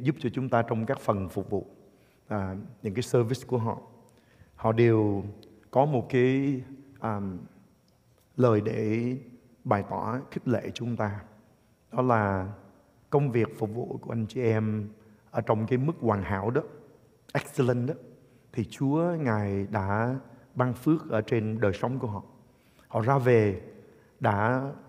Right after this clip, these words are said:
đồn rao về sinh hoạt của chúng ta ở tại đây.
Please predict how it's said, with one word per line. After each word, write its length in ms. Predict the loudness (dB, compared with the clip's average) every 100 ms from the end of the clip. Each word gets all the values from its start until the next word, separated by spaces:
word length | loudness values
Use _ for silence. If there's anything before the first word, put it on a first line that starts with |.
| -20 -2
đồn 320 | 2 4 2
rao 540 | 0 0 2 0 -4 -8 -18 -20 _
về 460 | -2 2 2 2 -2
sinh 280 | -4 -2 2
hoạt 260 | 2 0 -2 -4
của 140 | -4
chúng 240 | -2 -6 -2
ta 180 | -2 -2
ở 100 | -4
tại 140 | -4
đây. 140 | -4